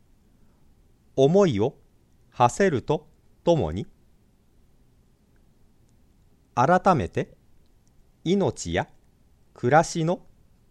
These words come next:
大切さ、また、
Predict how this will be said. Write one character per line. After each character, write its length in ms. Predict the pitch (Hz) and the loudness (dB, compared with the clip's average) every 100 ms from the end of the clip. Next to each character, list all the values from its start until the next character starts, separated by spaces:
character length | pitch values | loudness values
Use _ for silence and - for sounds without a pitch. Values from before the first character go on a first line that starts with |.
| _ | _
大 240 | 117 151 | 0 0
切 280 | - 151 139 | 0 -4 -4
さ、 300 | - 123 - _ _ _ _ _ _ _ _ _ _ _ _ _ _ _ _ _ _ _ _ - | -4 -4 -4 _ _ _ _ _ _ _ _ _ _ _ _ _ _ _ _ _ _ _ _ -4
ま 160 | 110 | -4
た、 220 | - 147 | 0 -2